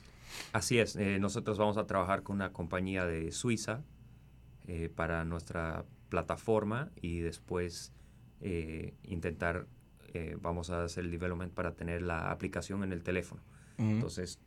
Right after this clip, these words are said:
Speaker 1: simplemente vas en el, en el celular y entras a la aplicación y quieres invertir un poco de real, en real estate aquí y allá, te tomas diez minutos y tú tienes tus, si ya tenías, tenías tu profile creado,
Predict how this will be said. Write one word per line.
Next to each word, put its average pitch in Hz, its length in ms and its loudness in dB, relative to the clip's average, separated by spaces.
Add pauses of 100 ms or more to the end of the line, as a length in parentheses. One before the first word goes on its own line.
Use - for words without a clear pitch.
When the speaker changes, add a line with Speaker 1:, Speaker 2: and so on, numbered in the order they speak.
Speaker 1:
simplemente 92 560 0
vas 104 320 4
en 85 440 -2
el, - 520 -10
en 80 120 -10
el - 80 -14
celular 139 560 4 (680)
y 92 260 2
entras 95 340 0
a 95 40 0
la 90 80 2
aplicación 120 640 0
y 98 100 -2
quieres 101 260 0
invertir 104 400 0
un 110 100 0
poco 107 260 2
de 95 100 2
real, 110 260 4 (200)
en 95 460 -2
real 110 180 8
estate 110 360 2
aquí 127 300 2
y 117 120 6
allá, 117 340 4 (360)
te 95 100 2
tomas 110 460 4 (300)
diez 135 240 8
minutos 139 460 4
y 104 80 0
tú 104 180 -2
tienes 104 300 0
tus, 98 340 -4 (260)
si - 140 -4
ya 104 120 4
tenías, 110 320 2 (180)
tenías 101 400 2
tu 95 320 -2
profile 101 360 2
creado, 120 460 2